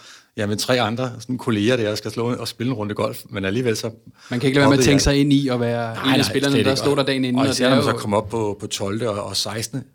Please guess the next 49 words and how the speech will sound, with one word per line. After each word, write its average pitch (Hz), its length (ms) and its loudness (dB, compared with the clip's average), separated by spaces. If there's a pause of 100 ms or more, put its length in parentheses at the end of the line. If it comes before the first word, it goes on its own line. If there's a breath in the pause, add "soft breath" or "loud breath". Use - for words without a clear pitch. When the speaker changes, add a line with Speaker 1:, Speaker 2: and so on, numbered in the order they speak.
Speaker 1:
Altså 107 180 -8
især 131 220 -2
sekstende 123 480 -4
der, 117 60 -4
for 117 100 -6
der, 117 240 -8
der, 123 100 -6 (240)
pinden 143 160 -2
står 135 220 0
jo 127 60 2
dernede, 120 220 0
den 117 80 -2
der 120 60 0
søndagspacering, 117 680 -4
som 107 120 -8
mange 101 340 -6
kan 123 80 -6
huske, 120 320 -4
hvor 113 100 2
man, 104 180 -4 (760 loud breath)
hvis - 140 -12
man 104 120 -2
slår, 110 200 -4 (160)
taber 131 240 0
eller 101 180 -4
slår 113 160 -4
den 117 60 0
lidt 147 100 2
op 151 120 4
i 156 40 4
højre, 120 320 4
så 127 100 -4
vil 123 120 -2
den 123 80 -2
falde 113 200 2
ned 123 180 2 (200)
og 120 80 -6
lægge 113 160 -4
sig 110 100 -8
på 107 100 -10
det 95 80 -10
rigtige, 95 240 -8
ikke? 110 100 -8
Og 98 40 -8
man 107 80 -8
står - 140 -16
og 107 100 -14
tænker, - 200 -16
"Ej, - 60 -12